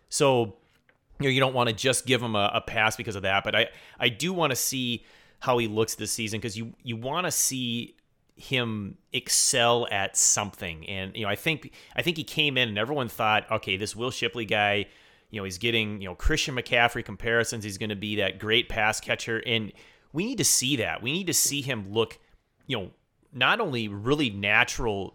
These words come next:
you know, catching the football, running more than just a, a little dump off, but, you know, having, you know, sure hands, making good catches, and then looking dynamic in space. I mean, that's what you wanna see from,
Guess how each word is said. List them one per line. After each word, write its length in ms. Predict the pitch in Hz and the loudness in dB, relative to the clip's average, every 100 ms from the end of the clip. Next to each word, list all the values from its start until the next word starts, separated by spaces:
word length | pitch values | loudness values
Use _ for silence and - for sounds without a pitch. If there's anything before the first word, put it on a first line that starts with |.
| _ | _
you 120 | 107 | -14
know, 80 | 76 - | -14 -12
catching 340 | - 147 156 | -2 0 0
the 80 | 139 | -4
football, 640 | - 135 - 120 117 113 101 | -4 -6 2 4 6 4 2
running 380 | 110 139 156 | 2 2 2
more 340 | 117 107 117 120 | -2 -2 2 2
than 140 | 110 | 2
just 220 | 107 107 | -4 -4
a, 200 | 110 - | -4 -4
a 0 | |
little 220 | 117 117 104 | -2 -2 -2
dump 340 | 92 113 143 | -2 -4 -2
off, 320 | 85 85 - | -4 -4 -2
but, 160 | 117 101 - - - | -2 -4 -10 -20 -10
you 80 | 135 | -4
know, 100 | 107 | -4
having, 540 | 92 113 131 165 139 - _ | 0 4 4 2 -4 -14 _
you 120 | 120 | -8
know, 180 | 90 92 _ | -6 -8 _
sure 520 | - - - 127 160 | -4 -4 -2 -2 0
hands, 440 | 143 127 123 127 | 2 4 2 0
making 360 | 98 104 151 131 | -2 -2 -2 -2
good 160 | 131 - | -2 0
catches, 320 | 110 123 - | -2 -2 -6
and 200 | 135 123 | -6 -2
then 280 | 120 113 - _ | -2 -2 -8 _
looking 380 | - 135 202 147 | -4 -4 -2 -2
dynamic 760 | 117 113 104 101 120 107 - - - _ _ | 0 0 2 0 0 0 -4 -14 -20 _ _
in 160 | 135 110 | 0 2
space. 520 | - - 104 78 - - | 2 2 0 0 -8 -6
I 40 | |
mean, 120 | 117 | 0
that's 220 | 120 160 - | 4 4 4
what 100 | 135 | -4
you 80 | |
wanna 320 | 104 110 113 110 | -6 -2 -2 0
see 320 | - 117 107 | -2 -2 -4
from, 320 | - 92 90 | -6 -8 -10